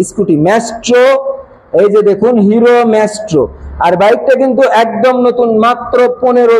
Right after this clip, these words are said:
দিন বয়স, মাত্র পনেরো দিন বয়স। এই যে দেখুন একদম নতুন, এটা শোরুমে তুললে, আহ, আশা করি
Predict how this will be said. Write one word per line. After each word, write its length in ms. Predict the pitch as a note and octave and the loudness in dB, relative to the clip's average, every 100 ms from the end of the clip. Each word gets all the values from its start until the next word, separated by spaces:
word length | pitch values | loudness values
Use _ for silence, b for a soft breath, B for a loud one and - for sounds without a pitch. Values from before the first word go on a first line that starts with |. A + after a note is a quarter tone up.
| G#3+ | 2
দিন 100 | A3 G3+ | 0 2
বয়স, 260 | E3 B2 - - - - - - - - E3 | 0 0 -4 -12 -18 -20 -20 -20 -14 -2 0
মাত্র 340 | A#3+ A#3 - B3+ C4 B3+ B3 | 0 -2 0 2 2 2 0
পনেরো 380 | A#3 A#3 A3+ A#3 A3 | 2 4 4 2 2
দিন 140 | A3+ A3+ G#3 | 0 2 2
বয়স। 240 | G3 F#3 G3+ | 2 2 2
এই 60 | G#3+ | 2
যে 60 | G#3 G3+ | 2 0
দেখুন 340 | G3+ G#3+ A3+ A#3 A#3 - - G3 | 0 0 0 -2 -6 -8 -2 0
একদম 340 | G#3 F#3+ A3+ A3 G#3+ | 0 -2 -2 0 0
নতুন, 220 | G#3 G3+ F#3 G3 | 0 0 0 0
এটা 160 | A3+ G#3+ - - - - | 0 0 -4 -18 -12 -2
শোরুমে 360 | A#3 B3+ B3+ B3+ | 0 2 0 0
তুললে, 280 | C4 B3 B3+ | 0 2 2
আহ, 840 | A#3+ B3 B3+ - - - F#3 F3+ F3+ F#3+ | 0 -4 -14 -18 -16 -4 -2 0 2 0
আশা 160 | G#3 A#3 | 0 0
করি 160 | A#3+ A#3+ | 2 2